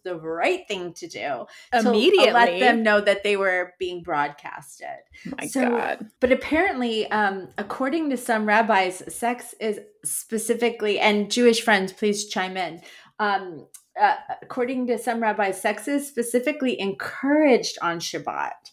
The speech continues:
Speaker 1: because, um, they said that intimacy is con-, encouraged on Shabbat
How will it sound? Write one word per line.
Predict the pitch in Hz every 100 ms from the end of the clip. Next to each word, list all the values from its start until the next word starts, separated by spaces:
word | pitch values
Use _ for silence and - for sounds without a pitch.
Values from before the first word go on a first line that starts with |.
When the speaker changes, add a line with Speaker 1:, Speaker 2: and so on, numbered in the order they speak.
| _ - - -
Speaker 1:
because, | 214 220 226 214 208 -
um, | 214 196 196
they | 208
said | 202 233
that | 226 214
intimacy | 226 247 285 302 294 277
is | 254
con-, | - 220 - _ -
encouraged | 214 214 262 254 240 240
on | 220
Shabbat | - 214 202 190